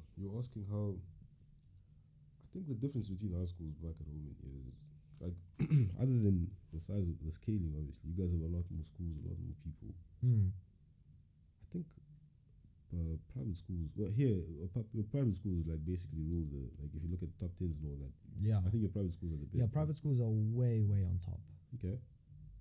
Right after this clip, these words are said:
Speaker 1: Yeah, back at home last year, I think, I think our school was the, no, no, our, we weren't the best private school, we were second, but the best school was private, the second was private, I think the third was private as well. Stuff like that. And also,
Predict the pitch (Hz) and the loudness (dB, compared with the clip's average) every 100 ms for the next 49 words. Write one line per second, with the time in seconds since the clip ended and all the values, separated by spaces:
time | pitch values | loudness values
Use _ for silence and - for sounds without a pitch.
0 | - - 76 - 85 85 82 76 73 90 | -12 -6 -4 -2 -2 0 0 0 0 0
1 | 87 - - 87 92 98 80 90 87 - | -2 -8 -6 -2 -2 -2 -4 -6 -6 -4
2 | 104 90 - - - - - - 131 - | -6 -6 -12 -20 -20 -20 -20 -8 -8 -6
3 | 139 156 - - 82 78 - - - - | -6 -6 -6 -4 -4 -6 -12 -18 -20 -14
4 | - 82 78 69 76 87 104 127 95 80 | -2 0 0 -2 -2 2 4 4 4 0
5 | 87 - 87 65 - 78 90 78 82 85 | -2 -2 -4 -4 -6 -4 -2 -4 -6 -8
6 | 64 64 64 - - 95 87 82 80 87 | -8 -8 -10 -8 -4 -4 -2 -2 -2 -4
7 | 85 82 80 76 - - - - - - | -4 -2 -4 -6 -12 -20 -20 -20 -20 -20
8 | - - 85 82 76 76 - 78 80 80 | -12 -6 -4 -4 -4 -6 -10 -6 -4 -2
9 | 76 - - 80 65 82 78 76 - 78 | -4 -8 -10 -10 -6 -6 -4 -8 -6 -6
10 | 76 - 71 76 71 - - - - - | -6 -8 -6 -6 -8 -16 -20 -20 -20 -20
11 | - - - - - - - - - 85 | -20 -20 -20 -20 -20 -20 -20 -20 -10 -8
12 | 82 73 71 76 - - - - - 90 | -6 -6 -4 -4 -6 -14 -20 -14 0 6
13 | 147 - | 8 8